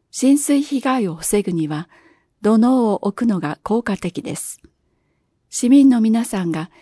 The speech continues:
いつでも自由に使える土のうを各校区コミュニティセンターなどに準備しています。土のうは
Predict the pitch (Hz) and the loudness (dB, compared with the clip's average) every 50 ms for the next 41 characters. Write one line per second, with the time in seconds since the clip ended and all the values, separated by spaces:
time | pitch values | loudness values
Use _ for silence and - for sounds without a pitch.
0 | _ _ _ _ - 202 196 - 247 240 240 240 233 220 226 196 - - - 208 | _ _ _ _ -6 -6 -4 -2 -2 0 0 0 0 0 -2 -4 -6 -6 -4 -2
1 | 214 226 262 285 277 254 247 247 - - - - 254 240 233 226 220 208 196 196 | 0 2 2 4 4 4 4 4 0 -4 -8 -6 -6 -4 -4 -4 -4 -4 -4 -6
2 | - - - 208 214 208 214 214 202 175 160 165 180 - _ _ _ _ _ _ | -4 -4 -2 0 0 2 0 0 -2 -4 -4 -6 -8 -10 _ _ _ _ _ _
3 | _ _ - - 262 285 285 - 214 208 - - _ _ _ - - 254 254 240 | _ _ -8 -6 -6 -6 -2 -2 0 0 -2 -2 _ _ _ -2 0 2 2 2
4 | 240 - 220 - - - 214 202 220 240 233 240 247 240 - 233 233 226 - - | 0 0 -2 -2 -2 -4 -2 0 2 2 2 2 0 0 -2 -4 -4 -4 -4 -4
5 | 240 240 247 - - 214 202 190 180 170 160 151 160 151 151 151 - - - - | -4 -4 -4 -4 -6 -6 -4 -2 -2 -4 -2 -2 -2 -2 -2 -4 -6 -6 -4 -2
6 | 220 233 226 214 196 - - - - 120 120 - - 160 170 - - - - _ | 0 0 2 0 0 -4 -6 -8 -8 -8 -8 -8 -8 -8 -8 -8 -8 -10 -12 _
7 | _ _ _ _ _ _ _ _ _ _ _ _ _ _ _ _ _ _ - - | _ _ _ _ _ _ _ _ _ _ _ _ _ _ _ _ _ _ -2 0
8 | 220 220 214 220 214 202 185 185 185 202 | 2 2 2 2 0 -2 -2 -4 -6 -8